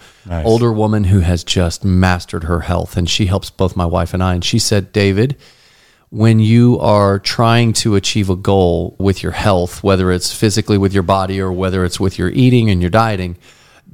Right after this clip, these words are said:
Speaker 2: don't judge yourself. Get curious with yourself."
Speaker 1: Oh, yeah.
Speaker 2: Isn't that great?
Speaker 1: Oh, yeah.
Speaker 2: This is exactly what you're
Speaker 1: Yeah,
Speaker 2: just saying.
Speaker 1: it is.
Speaker 2: It's like, okay, wait, I, I actually, I'm thirsty. I thought I was hungry, but I'm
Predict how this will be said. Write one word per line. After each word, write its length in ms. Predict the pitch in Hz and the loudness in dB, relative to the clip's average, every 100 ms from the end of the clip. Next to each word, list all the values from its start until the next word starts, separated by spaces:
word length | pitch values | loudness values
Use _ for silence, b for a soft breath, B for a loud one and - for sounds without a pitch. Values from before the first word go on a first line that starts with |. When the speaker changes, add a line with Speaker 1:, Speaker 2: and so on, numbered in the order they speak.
| 107 | -2
Speaker 2:
don't 300 | 110 127 156 | 2 4 2
judge 380 | 101 117 127 - | 2 2 2 0
yourself. 640 | 90 - - - - - 160 107 | -2 0 -2 -4 -8 -14 -12 -4
Get 260 | 101 - | -4 -4
curious 580 | - - 131 90 85 - | -8 0 0 0 -2 -6
with 160 | 90 - | -8 -6
yourself." 540 | 87 - - - - _ _ | -6 -6 -8 -10 -18 _ _
Speaker 1:
Oh, 160 | 107 85 | -8 -6
yeah. 340 | 82 85 78 69 | -6 -6 -8 -4
Speaker 2:
Isn't 220 | 123 139 185 | 0 2 4
that 180 | 170 | 2
great? 220 | 98 92 90 | 0 0 2
Speaker 1:
Oh, 120 | 120 | 0
yeah. 160 | 104 90 | 0 0
Speaker 2:
This 140 | 87 | 0
is 120 | 175 | 0
exactly 400 | 160 143 151 147 | 0 0 0 0
what 140 | 127 80 | -2 0
you're 120 | 113 | 0
Speaker 1:
Yeah, 140 | 101 | 0
Speaker 2:
just 120 | 82 - | 0 0
saying. 240 | 143 107 | 0 0
Speaker 1:
it 40 | |
is. 60 | 90 | -2
Speaker 2:
It's 60 | 95 | 0
like, 220 | 110 101 B B | 0 -2 B B
okay, 220 | 156 - 110 | 0 2 2
wait, 280 | 127 113 - | 2 0 -2
I, 200 | 110 - _ | -4 -4 _
I 100 | 117 | -4
actually, 480 | - 139 - - 127 | 0 0 0 -2 0
I'm 160 | 90 85 | 0 -2
thirsty. 720 | - 123 113 - - 71 - _ - | -2 2 2 0 -6 -8 -10 _ -6
I 100 | 101 | 0
thought 220 | 147 165 | 0 0
I 80 | 98 | -4
was 140 | 87 | -8
hungry, 380 | - 147 90 85 | -2 0 0 0
but 160 | 95 95 | 0 0
I'm 160 | 101 | -2